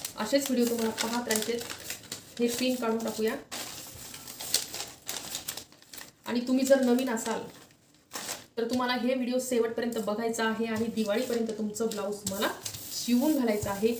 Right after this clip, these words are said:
तर हे आहे अशी आपण कटिंग केलेली आहे प्रिन्सेस कट ब्लाऊजची कटिंग. आणि पाठीमागचा भाग म्हटलं की तुम्हाला हे बंद करायचं आहे आणि हा भाग तुमचा, आणि फक्त गळा तुम्हाला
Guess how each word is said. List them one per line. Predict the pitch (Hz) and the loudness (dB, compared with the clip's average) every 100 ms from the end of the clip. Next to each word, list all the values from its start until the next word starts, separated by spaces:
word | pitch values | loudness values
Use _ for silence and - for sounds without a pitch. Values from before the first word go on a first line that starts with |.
| - - 208 | -6 -4 -2
तर | |
हे | 185 214 254 | 2 4 6
आहे | 247 | 4
अशी | 214 196 208 | 2 0 0
आपण | 220 | 0
कटिंग | 220 208 214 | -4 -2 -2
केलेली | 208 202 196 | -4 -6 -6
आहे | 196 202 | -6 -6
प्रिन्सेस | - 202 190 233 240 | -4 -4 2 2 2
कट | 214 196 | -4 -2
ब्लाऊजची | 190 190 - - | -4 -4 -6 -12
कटिंग. | - 240 254 - - - | -6 -2 -2 -2 -14 -8
आणि | 190 190 | -4 -4
पाठीमागचा | 190 208 254 240 - 208 | -2 -2 2 0 0 -2
भाग | 202 202 | -2 -2
म्हटलं | 202 233 254 - - - - | 2 2 2 0 0 -14 -14
की | 208 | -8
तुम्हाला | 202 196 | -6 -4
हे | 185 233 | 2 2
बंद | 220 208 | 4 0
करायचं | 202 190 190 233 | 0 -2 -2 -6
आहे | 247 - - | -6 -8 -6
आणि | 190 | -4
हा | 190 226 | -2 -2
भाग | 214 196 196 | -2 -4 -6
तुमचा, | 185 254 330 - - | -4 -4 -4 -12 -12
आणि | 190 202 | -8 -4
फक्त | 214 - 254 | -6 -6 -6
गळा | 208 208 | -4 -2
तुम्हाला | 208 202 | -4 -4